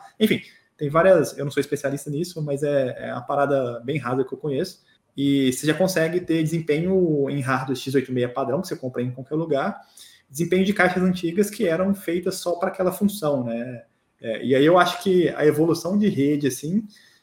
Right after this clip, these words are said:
vem com isso, né? A galera que é entusiasta mesmo conseguir fazer as coisas sem depender de fabricante. Tanto é que Cisco, Huawei, né? Esses H P,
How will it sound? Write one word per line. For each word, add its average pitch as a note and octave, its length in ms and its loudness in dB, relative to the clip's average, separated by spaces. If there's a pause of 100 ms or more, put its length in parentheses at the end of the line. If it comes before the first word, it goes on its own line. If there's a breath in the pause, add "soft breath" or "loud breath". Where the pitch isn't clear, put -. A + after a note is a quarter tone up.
(120)
vem D#3 240 0
com A3 160 0
isso, F3+ 240 0
né? C#3+ 560 -2
A A#2+ 80 -6
galera C#3 360 2
que - 120 -6
é C#3+ 40 0
entusiasta C#3 580 -2
mesmo D#3 260 -2
conseguir F3+ 380 -4
fazer D3 340 -2
as C#3+ 140 0
coisas C#3 400 -2
sem E3 380 -2 (180)
depender D#3+ 360 -2
de D#3 80 -6
fabricante. F#3+ 360 -4
Tanto B3+ 160 -4
é E4 60 0
que - 100 0
Cisco, G3 840 0 (520 soft breath)
Huawei, C#3+ 520 4
né? C3+ 680 0
Esses B2 360 -4
H C#3 240 0
P, - 160 -4